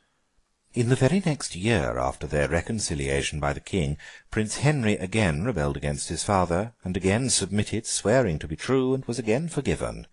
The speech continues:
and again rebelled with Geoffrey. But the end of this perfidious prince was come. He fell sick at a French town,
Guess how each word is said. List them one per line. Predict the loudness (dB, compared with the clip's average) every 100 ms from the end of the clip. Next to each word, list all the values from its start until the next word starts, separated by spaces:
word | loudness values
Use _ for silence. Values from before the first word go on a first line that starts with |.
| _ _ _
and | -6 -2
again | 2 4 2 0
rebelled | -6 0 2 2 -2
with | -6 -10
Geoffrey. | -4 -4 -4 -8 -8 _ _ _ _ _ _ _ _ _ _ _ _ -2
But | -2 0
the | -6 0
end | 0 0 -2 -4
of | -4
this | -6 -4
perfidious | -4 -2 -4 -4 -6 -6
prince | -4 -4 -6 -10
was | -10
come. | -6 -2 -2 -2 -8 _ _ _ _ _ _ _ _ _
He | -8
fell | 0 4 6 6
sick | 4 4 4 2
at | -4
a | -6
French | 0 0 -2 -4
town, | 0 0 0